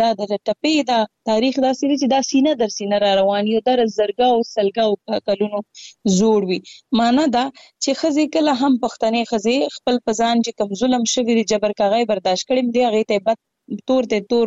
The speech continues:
ویلي دي، بد یې ورته ویلي دي. نو بس همدا وجه وه چې موږ په کال دوه زره شپاړس کې د دې بنیاد کېښودو، خو بیا کال تېر شو، چونکې زه خپله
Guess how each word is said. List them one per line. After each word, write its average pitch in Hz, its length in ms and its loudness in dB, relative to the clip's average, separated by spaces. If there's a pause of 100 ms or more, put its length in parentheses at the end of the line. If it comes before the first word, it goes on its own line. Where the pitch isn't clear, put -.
ویلي 233 320 0
دي، 185 40 -2 (100)
بد 208 160 0
یې 196 100 0
ورته 190 240 -2
ویلي 220 320 0
دي. - 80 -6 (680)
نو 262 100 2
بس 302 160 0
همدا 294 240 2 (140)
وجه 311 260 0
وه 302 140 2
چې 277 140 -2
موږ 302 100 2 (100)
په 277 120 -4
کال 269 280 0
دوه 254 180 0
زره 240 220 0
شپاړس 269 420 0
کې 247 140 -2
د - 100 0
دې 233 160 2
بنیاد 226 380 2
کېښودو، 240 500 0
خو 285 180 -2
بیا 277 140 0 (160)
کال 302 300 2
تېر 269 240 0
شو، 254 160 -2
چونکې 247 200 0 (120)
زه 254 120 -2
خپله 247 240 0